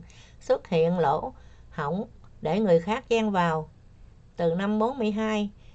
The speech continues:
tuổi, tình cảm có phần tốt đẹp, cuộc sống nhiều niềm vui,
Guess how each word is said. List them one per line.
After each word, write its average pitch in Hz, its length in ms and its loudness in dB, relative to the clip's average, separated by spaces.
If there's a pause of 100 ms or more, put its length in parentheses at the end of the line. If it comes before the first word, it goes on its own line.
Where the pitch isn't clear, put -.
(180)
tuổi, 160 360 2
tình 175 200 0
cảm 165 300 -2
có 240 140 0
phần 175 240 -2
tốt 220 180 -2
đẹp, 151 240 0 (460)
cuộc 170 200 0
sống 247 320 0
nhiều 180 200 2
niềm 175 240 4
vui, 214 320 4